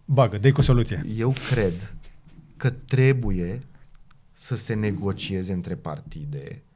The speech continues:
Speaker 1: Mm.
Speaker 2: și o să ne enerveze că nu o să știm și o să zicem iară, bă, iară se ceartă la televizor și merg în baruri. Dar cred că între partide, poate într-o formulă mai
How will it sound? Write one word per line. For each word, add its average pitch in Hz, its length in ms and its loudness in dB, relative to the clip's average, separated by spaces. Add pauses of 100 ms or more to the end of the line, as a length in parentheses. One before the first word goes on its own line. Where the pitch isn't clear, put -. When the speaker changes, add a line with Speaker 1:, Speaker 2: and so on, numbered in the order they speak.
(200)
Speaker 1:
Mm. 107 380 -4
Speaker 2:
și - 160 -14
o 113 40 -4
să 107 120 -2
ne 107 80 -2
enerveze 98 540 -2
că 95 140 -8
nu 87 100 -2
o 82 40 -4
să 98 160 -8
știm 85 460 -8 (460)
și - 100 -20
o 82 40 -12
să 85 120 -10
zicem 85 360 -6
iară, 90 280 -6 (120)
bă, 87 140 -8
iară 95 460 -6 (260)
se - 160 -10
ceartă 101 300 -6
la 101 120 -2
televizor 92 420 -8
și - 140 -12
merg 92 220 -8
în 92 160 -4
baruri. 85 540 -8 (720)
Dar 127 300 0
cred 160 360 0
că - 140 0
între 110 220 0
partide, 87 680 -8 (140)
poate 339 200 -6
într-o 233 160 -2
formulă 131 480 0
mai 123 300 -2